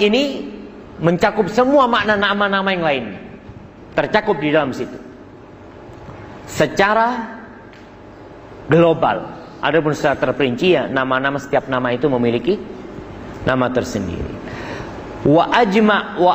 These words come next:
ahsan ma qila fi ma'nahu ma warada an Ibni Abbas radhiyallahu ta'ala anhu. Apa arti Allah sih?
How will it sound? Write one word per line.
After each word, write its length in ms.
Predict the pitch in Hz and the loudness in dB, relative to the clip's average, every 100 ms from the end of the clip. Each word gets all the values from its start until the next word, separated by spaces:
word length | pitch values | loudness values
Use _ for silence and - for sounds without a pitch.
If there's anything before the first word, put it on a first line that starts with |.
| 226 | 4
ahsan 480 | 247 - - 208 196 | 0 -2 0 0 0
ma 320 | 196 196 190 | 0 2 0
qila 400 | 202 254 240 208 | -2 0 4 2
fi 240 | - 214 | 2 0
ma'nahu 640 | 202 175 175 226 247 220 247 285 269 - - - - - | 2 2 2 2 4 4 2 0 -4 -10 -18 -20 -20 -10
ma 480 | 131 170 208 208 190 | 0 2 4 4 4
warada 560 | 196 254 254 226 220 | 4 4 4 2 2
an 160 | 196 233 | 2 0
Ibni 240 | 247 208 | -2 0
Abbas 480 | 208 202 175 196 165 | 0 0 2 2 2
radhiyallahu 800 | 185 220 214 233 214 240 254 226 | 2 2 4 2 4 2 2 0
ta'ala 340 | 233 214 185 156 | 0 2 2 0
anhu. 240 | 131 104 98 - - | -2 -6 -14 -8 -2
Apa 320 | 262 254 208 | 0 0 -2
arti 160 | 175 202 | 0 0
Allah 320 | 160 143 131 | 0 0 -4
sih? 160 | - | -4